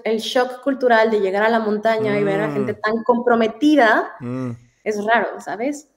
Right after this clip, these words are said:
Speaker 2: Qué, qué jodido, ¿no? Porque, eh, el sistema es, eh, no hay muchas organizaciones que,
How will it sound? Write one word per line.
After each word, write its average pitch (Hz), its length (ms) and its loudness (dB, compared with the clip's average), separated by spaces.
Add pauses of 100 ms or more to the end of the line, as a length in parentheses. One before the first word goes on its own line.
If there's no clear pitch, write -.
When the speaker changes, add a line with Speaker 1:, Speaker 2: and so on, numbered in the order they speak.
(300)
Speaker 2:
Qué, 170 320 -4
qué 170 140 -4
jodido, 175 420 2
¿no? 185 220 -2
Porque, 127 720 -4 (420)
eh, 131 380 0
el 131 120 0
sistema 175 720 2
es, - 340 -4
eh, 127 420 -8 (300)
no 165 220 2
hay 226 120 4
muchas 156 460 0
organizaciones 135 800 -2
que, 120 300 -2